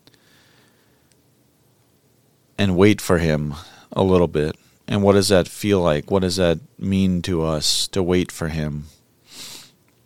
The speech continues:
To ready our house, to ready our bodies, to ready our spirits so that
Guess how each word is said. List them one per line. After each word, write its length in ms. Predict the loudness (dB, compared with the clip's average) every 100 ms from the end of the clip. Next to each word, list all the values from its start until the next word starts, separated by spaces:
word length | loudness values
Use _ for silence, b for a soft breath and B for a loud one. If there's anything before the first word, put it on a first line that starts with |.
| _ _ _ _ _ _ -12 -8 0
To 440 | 4 6 6 2 B B B B B B -8
ready 720 | 2 8 8 8 4 2 0 -6 -16 -2
our 220 | 2 2
house, 760 | 2 2 2 0 -2 0 -2 -8 _ _
to 160 | -2 0
ready 540 | 4 4 6 4 0
our 260 | 0 0 0
bodies, 760 | 0 4 6 4 2 -4 -4 -4
to 140 | -2
ready 560 | 4 4 6 4 4 2
our 300 | 0 0 2
spirits 720 | 2 0 0 0 2 0 0
so 400 | 0 0 2 2
that 420 | 2 2 2 -2